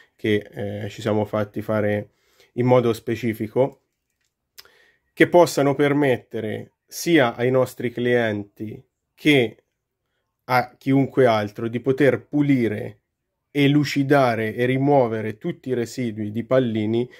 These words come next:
in autonomia, ognuno a casa lo-, propria. In quanto non è bello quando, soprattutto i clienti che utilizzano pallini bio, dopo alcune giocate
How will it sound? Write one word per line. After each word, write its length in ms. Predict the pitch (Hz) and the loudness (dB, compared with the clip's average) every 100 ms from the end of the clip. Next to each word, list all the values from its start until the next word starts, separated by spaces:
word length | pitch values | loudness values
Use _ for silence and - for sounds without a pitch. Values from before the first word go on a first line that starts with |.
| _ - | _ -4
in 160 | 135 | 2
autonomia, 640 | 127 127 127 120 101 104 110 | 2 2 2 2 0 -4 -6
ognuno 300 | 113 120 113 | -4 -2 -2
a 80 | 110 | -4
casa 280 | 113 107 104 | -8 -8 -8
lo-, 280 | 104 - _ _ _ - | -8 -14 _ _ _ -8
propria. 440 | 110 104 107 - _ _ _ _ _ _ _ | -6 -4 -8 -14 _ _ _ _ _ _ _
In 140 | 165 165 | 2 2
quanto 800 | 175 180 135 120 - 117 113 - _ - | 6 6 6 0 -4 -4 -6 -12 _ -6
non 200 | 143 160 | 0 2
è 100 | 160 | 2
bello 720 | 147 131 123 131 151 - _ _ _ | 2 0 0 -2 -2 -4 _ _ _
quando, 800 | 151 139 117 113 110 107 107 - _ _ _ _ _ _ | 2 2 2 -2 -4 -4 -6 -14 _ _ _ _ _ _
soprattutto 640 | _ - 110 123 117 139 139 | _ -10 -2 0 2 0 2
i 60 | |
clienti 500 | 123 123 127 117 107 | 2 4 4 2 -4
che 80 | 110 | -8
utilizzano 560 | 107 117 123 110 113 110 | -6 -4 -4 -2 -4 -4
pallini 460 | 113 113 123 120 | -4 -2 2 2
bio, 420 | 120 127 107 104 120 | 2 0 0 -4 -6
dopo 260 | 123 120 | -4 -2
alcune 320 | 113 - 123 117 | -4 -2 -2 0
giocate 640 | 117 127 113 101 113 | 0 2 2 0 -10